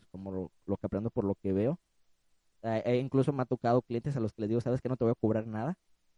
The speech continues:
pero déjame experimentar <laughs> con tu marca, ¿no? O sea, déjame ver qué pasa si hago, no sé, un embudo de ventas, déjame ver qué pasa si, no sé, esta publicidad, le pongo un albur, ¿no? <laughs> O algo así incluso, entonces, son, son muy, muy buenas esas, esos cambios,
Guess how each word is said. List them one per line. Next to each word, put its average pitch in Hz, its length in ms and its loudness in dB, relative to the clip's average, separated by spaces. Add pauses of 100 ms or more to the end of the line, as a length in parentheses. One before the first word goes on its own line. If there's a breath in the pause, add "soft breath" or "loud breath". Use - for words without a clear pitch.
(180)
pero 104 140 2
déjame 107 240 0
experimentar 107 760 0
<laughs> 120 220 4
con 135 120 2
tu 117 100 -2
marca, 123 340 -2
¿no? 117 120 -2
O 131 40 -2
sea, 147 100 0
déjame 127 280 0
ver 120 120 0
qué 131 100 -4
pasa 127 280 -2
si 113 140 -2
hago, 110 340 2
no 104 120 -4
sé, 117 120 -4
un 113 80 -2
embudo 104 220 2
de 95 60 4
ventas, 101 400 -4
déjame 101 260 -6
ver 101 100 -2
qué - 100 -6
pasa 101 260 -4
si, 95 280 -6 (420)
no 104 160 0
sé, - 140 0
esta 110 160 0
publicidad, 110 680 2 (360)
le 110 80 -2
pongo 131 200 6
un 139 100 4
albur, 131 440 12
¿no? 123 180 6
<laughs> - 20 8
O 165 280 6
algo 143 160 6
así 139 200 4
incluso, 147 340 4
entonces, 147 440 0 (300)
son, 139 160 2
son 156 160 2
muy, 160 240 6
muy 151 200 6
buenas 160 420 4
esas, 139 440 4
esos 139 260 -4
cambios, 135 420 0